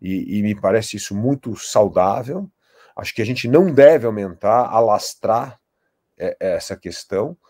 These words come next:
mas acho que além de, de uma lei do país, existe uma lei moral de cada um de nós.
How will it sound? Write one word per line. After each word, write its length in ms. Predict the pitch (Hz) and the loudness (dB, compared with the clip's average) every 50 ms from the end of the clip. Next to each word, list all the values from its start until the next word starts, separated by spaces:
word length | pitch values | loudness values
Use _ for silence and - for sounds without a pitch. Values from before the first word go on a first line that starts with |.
| _ _ _ _ _ _ _ _ _ - | _ _ _ _ _ _ _ _ _ 0
mas 240 | 175 190 190 160 | 2 2 4 4
acho 200 | 151 165 160 - | 2 0 0 0
que 60 | - 190 | 0 0
além 240 | 180 160 165 175 | 0 2 0 -2
de, 140 | 185 175 185 | -4 -6 -8
de 100 | 165 170 | -8 -6
uma 160 | 170 180 180 | -4 -4 -2
lei 280 | 151 131 123 131 135 131 | 0 0 0 0 0 -2
do 140 | 120 127 127 | -4 -6 0
país, 520 | 127 - 160 135 113 120 143 165 151 147 | 2 4 4 4 2 0 -4 -8 -12 -12
existe 340 | 175 180 135 135 143 - - | -12 -10 -12 -12 -14 -14 -12
uma 160 | 175 180 185 | -8 -8 -6
lei 500 | 165 135 123 135 143 156 165 151 113 92 90 | -6 -6 -6 -6 -6 -6 -8 -10 -14 -14 -12
moral 380 | 92 107 123 117 101 110 123 127 | -4 0 2 2 2 2 0 -2
de 100 | 117 - | -2 -2
cada 260 | - 139 135 131 131 | -2 -2 0 0 -2
um 80 | 135 | -4
de 120 | 127 131 135 | -4 -6 -6
nós. 440 | - 90 87 - - - - - | -4 -4 -4 -6 -8 -12 -20 -20